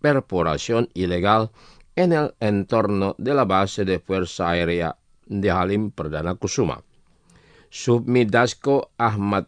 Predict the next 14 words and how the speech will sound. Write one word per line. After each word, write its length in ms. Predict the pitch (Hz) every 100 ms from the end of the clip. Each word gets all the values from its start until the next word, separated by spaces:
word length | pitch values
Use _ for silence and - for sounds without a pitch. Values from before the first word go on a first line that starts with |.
| _
dijo 560 | 101 101 139 98 120 -
el 160 | 113
domingo 480 | 120 127 120 120 117
en 140 | 123 139
Yakarta 560 | 160 151 139 151 202 - - - - -
que 180 | 151
en 80 | -
un 400 | 156 202 190 175
tiempo 580 | 170 147 147 139 147 143
relativamente 960 | - 123 123 107 113 92 92 113 90 82
corto, 500 | - 98 90 170 214 _ - - - _ -
la 600 | 160 160 151 151 135 - - 131
Dirección 1000 | 123 120 143 147 139 123 - - 202 208
General 680 | 175 151 139 127 143 151